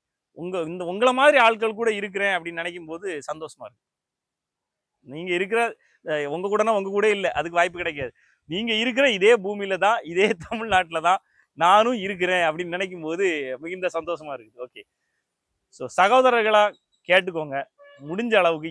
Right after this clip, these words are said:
இந்த மாதிரி விஷயங்களை ஷேர் பண்ணுங்க. So YouTube சேனல்ஸ் எல்லாரும் கண்டிப்பா இந்த வீடியோஸ்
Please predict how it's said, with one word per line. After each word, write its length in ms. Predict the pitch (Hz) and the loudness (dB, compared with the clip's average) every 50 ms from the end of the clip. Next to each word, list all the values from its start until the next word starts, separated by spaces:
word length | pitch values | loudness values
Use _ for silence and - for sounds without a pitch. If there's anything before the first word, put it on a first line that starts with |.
| 147 156 | -10 -6
இந்த 140 | 196 262 294 294 | 0 6 6 6
மாதிரி 220 | 262 262 254 233 226 | 8 8 4 2 0
விஷயங்களை 440 | 190 165 - 196 190 185 190 190 - | -4 -8 -6 -6 -6 -4 -4 -6 -2
ஷேர் 240 | - 165 170 170 160 | 0 -2 -2 -2 -4
பண்ணுங்க. 240 | 160 151 147 143 143 143 - | -8 -12 -8 -8 -10 -8 -4
So 80 | - 185 185 170 156 165 | -2 0 0 0 -2 -4
YouTube 300 | 208 247 208 247 208 160 - | -6 -6 -6 -8 -8 -4 -2
சேனல்ஸ் 360 | 180 175 185 185 175 - 165 160 | -2 -2 -2 -4 -6 -6 -6 -2
எல்லாரும் 380 | 175 190 190 190 196 202 190 170 | 2 2 2 2 2 -2 -6 -4
கண்டிப்பா 420 | - 170 190 208 220 214 214 226 220 202 185 170 156 147 139 | -2 -4 -2 -2 -4 0 4 4 4 6 4 4 2 0 -4
இந்த 140 | 147 151 160 | -8 -10 -8
வீடியோஸ் 360 | 156 165 185 202 196 185 - | -8 -6 -6 -4 -6 -6 -8